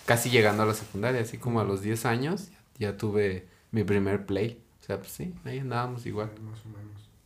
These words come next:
Speaker 1: Pero yo del regalo así que, güey, así, puta, me acuerdo así un montón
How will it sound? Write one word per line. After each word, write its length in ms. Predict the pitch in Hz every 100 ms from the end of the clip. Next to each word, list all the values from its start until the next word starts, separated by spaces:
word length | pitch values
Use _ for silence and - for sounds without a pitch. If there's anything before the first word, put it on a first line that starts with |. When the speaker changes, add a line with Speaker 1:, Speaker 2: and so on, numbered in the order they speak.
| _ _ -
Speaker 1:
Pero 220 | 127 127
yo 160 | 120 127
del 180 | 147 147
regalo 360 | 131 113 113
así 160 | 117 120
que, 500 | - 135 131 113 - -
güey, 340 | 107 117 117 107
así, 540 | 104 110 110 110 - -
puta, 520 | 123 131 127 127 117
me 100 | 104 104
acuerdo 360 | 104 110 110
así 200 | 120 127
un 120 | 123
montón 600 | 127 131 131 123 135 202